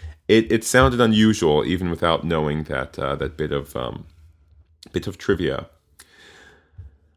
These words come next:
Uh, another deleted scene from the episode involves Jack saving a girl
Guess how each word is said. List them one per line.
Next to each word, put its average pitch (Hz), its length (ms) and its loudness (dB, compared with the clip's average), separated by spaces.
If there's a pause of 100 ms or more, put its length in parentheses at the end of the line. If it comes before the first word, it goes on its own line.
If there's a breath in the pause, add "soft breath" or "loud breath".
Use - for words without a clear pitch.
Uh, 98 460 4
another 113 320 4
deleted 101 400 0
scene 110 300 -2
from 90 180 -4
the 85 140 -4
episode 107 500 4
involves 80 400 -2
Jack 90 340 0
saving 87 360 0
a 71 60 -4
girl 110 560 2